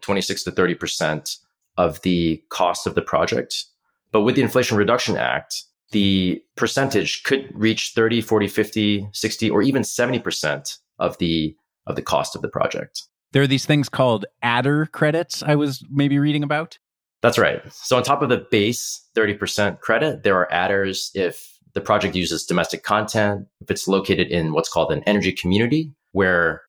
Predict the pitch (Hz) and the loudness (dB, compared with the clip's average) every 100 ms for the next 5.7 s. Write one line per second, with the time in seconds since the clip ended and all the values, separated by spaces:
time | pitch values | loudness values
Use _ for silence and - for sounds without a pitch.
0 | - 104 95 - 90 85 80 78 73 - | -2 0 2 0 2 2 2 2 0 -6
1 | - - _ _ _ _ - 87 85 - | -8 -12 _ _ _ _ -2 -2 -2 0
2 | 92 90 101 - 92 - - 117 139 135 | 2 2 -2 -8 -6 -2 0 0 -2 -4
3 | - _ _ _ _ - 101 98 - 107 | -8 _ _ _ _ 0 2 0 0 0
4 | 104 98 90 85 85 87 80 85 76 73 | 0 2 2 2 2 2 0 -2 -2 -4
5 | 69 _ 85 90 113 127 | -10 _ 0 2 0 -4